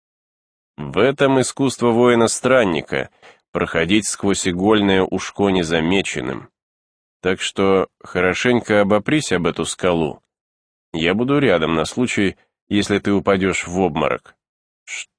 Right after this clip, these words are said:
«Что ты собираешься делать, Дон Хуан?» спросил я со столь явной тревогой, что заметил это и понизил голос.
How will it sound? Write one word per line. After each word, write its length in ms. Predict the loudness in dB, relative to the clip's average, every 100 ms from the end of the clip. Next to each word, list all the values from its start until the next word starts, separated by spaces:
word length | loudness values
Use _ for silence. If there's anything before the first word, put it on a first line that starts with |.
| _ -2
«Что 200 | 2 2
ты 240 | 0 -2
собираешься 760 | -2 -2 2 4 4 0 -4 -2
делать, 400 | 0 2 0 0
Дон 240 | 0 0
Хуан?» 420 | -2 -2 -2 -4 -12 _ _ _ _ _ _
спросил 520 | -10 -4 -2 0 0
я 180 | 2 2
со 140 | 0 -4
столь 280 | 0 2
явной 440 | 2 4 4 2 -2
тревогой, 680 | -2 -2 0 2 0 -2 -6 _ _ -20
что 240 | -6 -2
заметил 560 | 2 2 2 2 0 0
это 220 | 2 -2
и 200 | -2 -4
понизил 640 | 0 2 2 0 -2 -2
голос. 520 | 0 0 -2 -6 -14